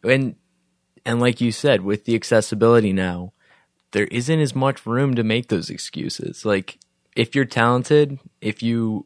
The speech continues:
know what you want, you can probably make it sound at least close just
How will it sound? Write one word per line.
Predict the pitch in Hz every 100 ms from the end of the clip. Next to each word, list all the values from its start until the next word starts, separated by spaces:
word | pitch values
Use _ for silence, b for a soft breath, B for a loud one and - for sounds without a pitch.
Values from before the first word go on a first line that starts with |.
| -
know | 104 104 107 113
what | 120 117 -
you | 107
want, | 90 92 110 139 - _ b b b b -
you | 110
can | - 117 104
probably | - - 98 123 135 123 123
make | 117 101 101 101
it | 101 -
sound | - 98 98 92 87 -
at | - 104
least | 120 110 -
close | - - 107 90 - - - - _ _ _ _ -
just | - 113